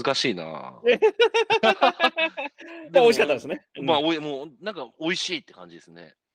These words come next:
Speaker 1: うん。
Speaker 2: ええ、ちょっと、
Speaker 1: ごめんなさい、
Speaker 2: そ、なんか
Speaker 1: ボキャブラリーが <laughs>た-、
Speaker 2: いや、いや、いや、
Speaker 1: 足り、
Speaker 2: でも、
Speaker 1: 足りずで、はい。
Speaker 2: あの、美味しいもんって美味しいしかなくなりますからね。
Speaker 1: そうなんです、そうなんです。
Speaker 2: うん。なんかソー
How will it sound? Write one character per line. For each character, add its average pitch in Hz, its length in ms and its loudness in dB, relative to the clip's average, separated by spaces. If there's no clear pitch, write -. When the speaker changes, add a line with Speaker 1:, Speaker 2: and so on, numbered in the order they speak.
Speaker 1:
う 95 40 -20
ん。 80 300 -20
Speaker 2:
え 139 500 2
え、 139 40 -16
ち - 100 -20
ょ - 20 -20
っ - 40 -20
と、 165 100 -6
Speaker 1:
ご 156 80 -6
め 180 60 0
ん - 40 0
な 190 60 2
さ - 0 -
い、 - 20 0
Speaker 2:
そ、 180 60 -2
な 143 60 0
ん - 20 -6
か 135 60 -8
Speaker 1:
ボ 139 40 -8
キ 156 80 -14
ャ - 80 -14
ブ 185 80 -4
ラ 151 100 2
リ 110 140 -6
ー - 20 -14
が 123 100 -18
<laughs> - 60 -20
た-、 135 160 -10
Speaker 2:
い 220 60 -14
や、 320 120 4
い - 20 4
や、 - 0 -
い - 20 4
や、 - 80 6
Speaker 1:
足 269 60 4
り、 226 60 6
Speaker 2:
で 226 80 -2
も、 214 120 0
Speaker 1:
足 143 120 2
り 139 60 -4
ず 135 100 -14
で、 120 100 -10
は 113 200 0
い。 87 200 -8
Speaker 2:
あ 202 140 -4
の、 208 160 -8
美 269 60 -6
味 370 80 -4
し 466 180 -12
い - 20 -6
も 403 120 -4
ん - 20 -10
っ - 20 -20
て 165 160 -10
美 202 80 -2
味 262 80 -2
し - 120 -8
い 415 100 -6
し - 100 -12
か 165 80 -2
な 139 80 -8
く - 80 -12
な 233 60 -12
り 214 80 -2
ま 196 100 -4
す - 80 -18
か 156 80 -6
ら 117 80 -10
ね。 113 140 -12
Speaker 1:
そ 180 140 -4
う - 20 -2
な 147 60 0
ん - 40 -4
で 110 40 -10
す、 - 40 -18
そ 139 80 -6
う 127 40 -2
な 110 80 -4
ん 98 40 -12
で 90 80 -18
す。 - 140 -20
Speaker 2:
う 160 60 -4
ん。 127 360 -4
な 277 120 -14
ん - 40 -16
か 220 120 -12
ソ - 300 -12
ー - 20 -2